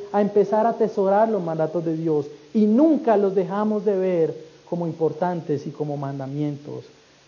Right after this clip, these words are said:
de Cristo. Quiero afirmar otras cosas sobre cómo luce el amor a Cristo y las consecuencias también de guardar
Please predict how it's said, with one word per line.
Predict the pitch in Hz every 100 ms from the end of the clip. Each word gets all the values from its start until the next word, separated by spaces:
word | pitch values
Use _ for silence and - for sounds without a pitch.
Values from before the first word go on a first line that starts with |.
| _
de | 135
Cristo. | 123 123 123 - - - _ _ _ _ _ _ _ _ _ _ _ _ _ _ _ _ -
Quiero | 196 226 240
afirmar | 220 214 190 214 262
otras | 240 254 247
cosas | - 254 247 254
sobre | 254 226 208
cómo | - 220 233
luce | 233 247 254 247 - - - -
el | 175
amor | 170 180 196 214 214 - - - - -
a | 185
Cristo | - 247 233 - 180 180 -
y | 190
las | 185
consecuencias | 190 190 190 - 208 226 220 247
también | 240 208 196 202 202 208 208 - - _ -
de | 175
guardar | 175 165 165 180 180 185